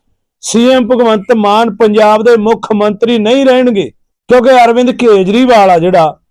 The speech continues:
ਦਿੱਲੀ ਦਾ ਲਾਲਾ, ਉਹ ਪੰਜਾਬ ਦਾ ਮੁੱਖ ਮੰਤਰੀ ਬਣਨ ਜਾ ਰਿਹਾ ਹੈ। ਸੋ ਇਸ ਕਰਕੇ ਮੈਂ ਇਹ ਗੱਲ ਕਹੀ ਹੈ ਕਿ ਪੰਜਾਬ ਦੇ ਮੁੱਖ ਮੰਤਰੀ ਹੁਣ ਭਗਵੰਤ ਮਾਨ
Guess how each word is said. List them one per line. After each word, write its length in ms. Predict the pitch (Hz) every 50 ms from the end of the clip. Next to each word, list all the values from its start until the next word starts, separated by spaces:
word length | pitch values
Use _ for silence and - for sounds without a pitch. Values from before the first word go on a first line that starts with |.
| _ _ 120
ਦਿੱਲੀ 360 | 117 180 202 202 190 226 254
ਦਾ 120 | 262 254 240
ਲਾਲਾ, 380 | 214 190 165 165 175 175 175 175 - - _ _ _ _ - - - _ _ _ _ _
ਉਹ 220 | 220 247 262 262 -
ਪੰਜਾਬ 400 | 240 233 214 208 208 202 196 196
ਦਾ 100 | 208 202
ਮੁੱਖ 260 | 185 185 170 - -
ਮੰਤਰੀ 400 | 165 175 175 165 - - 170 175
ਬਣਨ 300 | 165 160 160 156 151 143 123
ਜਾ 160 | 123 120 117
ਰਿਹਾ 220 | 117 117 127 139
ਹੈ। 80 | 120 - _ _ _ _ _ _ _ _ _ _ -
ਸੋ 120 | - 240
ਇਸ 140 | 262 262 -
ਕਰਕੇ 380 | - 247 247 240 190 214 247 233
ਮੈਂ 160 | 226 226 220
ਇਹ 160 | 202 214 214 202
ਗੱਲ 220 | 196 185 175 170
ਕਹੀ 320 | - - 190 214 254 262 240
ਹੈ 120 | 226 226 226 - - - _ _ _
ਕਿ 120 | 233 240 - -
ਪੰਜਾਬ 500 | - 214 202 190 196 185 190 202 208 214
ਦੇ 120 | 233 226
ਮੁੱਖ 260 | 208 196 196 - - 180
ਮੰਤਰੀ 420 | 185 175 175 175 160 - 202 214 185
ਹੁਣ 180 | 175 185 190
ਭਗਵੰਤ 460 | 190 - 196 190 196 180 170 151 - 202
ਮਾਨ 300 | 190 170 165 170 185 190